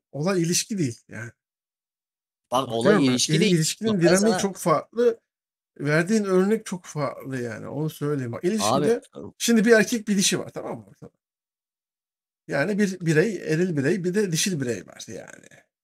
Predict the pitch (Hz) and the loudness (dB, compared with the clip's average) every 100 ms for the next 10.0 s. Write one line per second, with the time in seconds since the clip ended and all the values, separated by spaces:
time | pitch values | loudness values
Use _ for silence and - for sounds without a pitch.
0 | _ _ _ _ _ - 233 220 165 143 | _ _ _ _ _ 4 4 4 2 0
1 | - 123 214 185 240 - 233 262 - _ | -2 -4 -2 4 4 4 2 0 -6 _
2 | _ _ _ _ _ _ - 180 226 202 | _ _ _ _ _ _ -2 2 2 2
3 | 240 185 160 208 226 226 214 214 190 151 | 2 2 4 4 4 2 2 0 0 -2
4 | 127 127 117 196 320 143 113 - _ _ | -6 -6 -4 0 0 -2 -6 -16 _ _
5 | _ _ _ _ _ _ _ _ 113 107 | _ _ _ _ _ _ _ _ -12 -12
6 | - _ _ _ _ - 190 196 240 214 | -12 _ _ _ _ -6 -2 0 2 2
7 | 220 240 220 240 226 185 180 165 139 131 | 2 2 2 -2 4 4 4 2 -2 -2
8 | 117 117 110 - 76 - - - 175 233 | -4 -4 -8 -10 -16 -20 -18 -4 0 4
9 | 220 214 - 208 208 170 220 160 139 131 | 4 2 -2 0 0 2 4 4 2 2